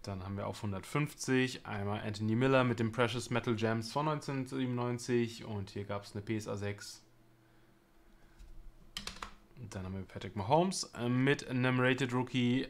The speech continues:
aus Donruss mit der Base und hier gab's die P S A neun.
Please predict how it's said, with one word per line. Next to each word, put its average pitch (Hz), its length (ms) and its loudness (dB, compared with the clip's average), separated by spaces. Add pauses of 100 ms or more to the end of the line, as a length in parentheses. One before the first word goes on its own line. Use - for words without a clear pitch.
aus 110 260 -4
Donruss 110 460 0
mit 101 180 -4
der - 80 -8
Base 185 640 -2
und 101 300 -6
hier 98 180 -8
gab's 101 340 -10
die 104 160 -6
P 104 180 -10
S - 120 -12
A 104 80 -8
neun. 143 260 0